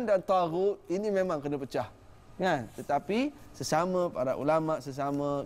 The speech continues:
kita, bukan. Okey. Jadi apabila menyebut, "Wa ma khalaqtul jinna wal insa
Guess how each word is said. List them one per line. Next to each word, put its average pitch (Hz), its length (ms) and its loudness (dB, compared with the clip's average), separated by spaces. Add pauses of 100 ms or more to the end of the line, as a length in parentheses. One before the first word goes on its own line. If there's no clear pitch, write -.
kita, 196 400 0
bukan. 131 400 0 (100)
Okey. 120 300 -2 (1120)
Jadi 160 160 4
apabila 214 400 2
menyebut, 165 320 -2
"Wa 151 80 -2
ma 156 80 2
khalaqtul 175 560 -2
jinna 190 240 0
wal 160 240 4
insa 190 400 -2